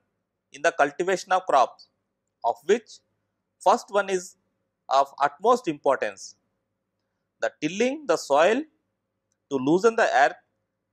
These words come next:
is done by different people in different ways.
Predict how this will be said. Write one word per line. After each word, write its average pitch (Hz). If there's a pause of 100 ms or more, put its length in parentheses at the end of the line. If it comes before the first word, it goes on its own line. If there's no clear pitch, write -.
(140)
is 143
done 143
by 185
different 170
people 170 (640)
in 147
different 147
ways. 98